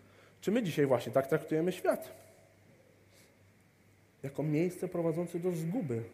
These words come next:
do zniszczenia, nie dające niczego poza może chwilową, ulotną przyjemnością, która sekundę później zaczyna gnić i niszczyć nas od środka. Wiecie, chrześcijanie nie szukają okazji, by kogoś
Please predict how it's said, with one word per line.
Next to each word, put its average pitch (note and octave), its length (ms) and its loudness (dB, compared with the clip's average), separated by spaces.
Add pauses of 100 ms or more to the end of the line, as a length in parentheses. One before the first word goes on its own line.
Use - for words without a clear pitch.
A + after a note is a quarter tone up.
(140)
do C#3 100 0
zniszczenia, D3 800 -2 (1400)
nie E3 120 6
dające G#3 320 8
niczego G#3+ 520 8
poza G#3 260 6
może G#3+ 240 6
chwilową, G#3 640 8
ulotną G3+ 480 8
przyjemnością, G3 760 4 (1000)
która E3 180 4
sekundę F3 500 2
później D3 320 0
zaczyna C#3 300 0
gnić C#3 580 0 (280)
i C3+ 60 -4
niszczyć D3 500 0
nas B2 200 -4
od B2 100 -6
środka. A3 400 -4 (2750)
Wiecie, C3+ 160 -4
chrześcijanie F#3 480 4
nie F3+ 80 4
szukają E3 400 4
okazji, C#3+ 300 6
by C#3+ 80 -2
kogoś C#3+ 380 4